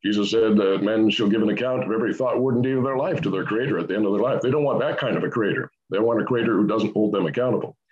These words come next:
And so Dawkins says the creator he prefers to worship is what he calls the blind watchmaker.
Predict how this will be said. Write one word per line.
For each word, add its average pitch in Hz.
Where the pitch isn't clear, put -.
And 113
so 120
Dawkins 131
says 123
the 98
creator 127
he 123
prefers 110
to 87
worship 101
is 107
what 98
he 139
calls 107
the 120
blind 92
watchmaker. 147